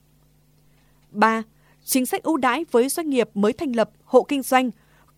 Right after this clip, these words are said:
không thu phí, lệ phí trong hai năm đầu khi đăng ký tên miền B I Z chấm V N đối với doanh nghiệp mới thành lập trong một năm,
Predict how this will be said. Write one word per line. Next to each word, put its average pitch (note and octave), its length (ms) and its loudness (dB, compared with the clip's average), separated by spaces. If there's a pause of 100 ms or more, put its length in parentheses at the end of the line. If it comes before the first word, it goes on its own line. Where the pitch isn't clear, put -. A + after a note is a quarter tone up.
(180)
không E4+ 320 -2
thu D#4+ 140 0
phí, C4 300 -2
lệ D4 220 2
phí A3+ 300 -2
trong D4+ 280 -2
hai D#4 140 -6
năm D4 200 -2
đầu G#3 240 2
khi - 180 -6
đăng C#4 180 -4
ký A3 160 -2
tên C4+ 240 -2
miền G3+ 260 0 (360)
B G3 140 -6
I C#4 160 2 (100)
Z B3+ 380 -2 (220)
chấm A3 280 0
V C#4 100 -2 (180)
N A#3 80 -2 (320)
đối G#3 240 0
với C4+ 140 -2
doanh D#4 220 -4
nghiệp B3 240 -2
mới G#3 160 0
thành C#4 200 -6
lập G#3+ 280 -2
trong D4+ 260 -2
một G#3+ 180 2
năm, B3 260 0